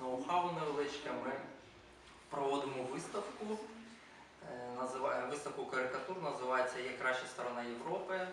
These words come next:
Це виставка, е, була створена відомими українськими художниками. Е,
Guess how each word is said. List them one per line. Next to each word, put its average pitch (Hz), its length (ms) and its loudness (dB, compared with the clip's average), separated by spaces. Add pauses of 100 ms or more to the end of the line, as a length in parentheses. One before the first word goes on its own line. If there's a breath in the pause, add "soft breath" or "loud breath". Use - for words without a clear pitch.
(180)
Це 120 260 0
виставка, 117 720 0 (920)
е, - 100 -6 (720)
була 123 180 0
створена 123 460 0
відомими 127 440 2 (220)
українськими 123 540 -2
художниками. - 800 2 (1400)
Е, - 40 2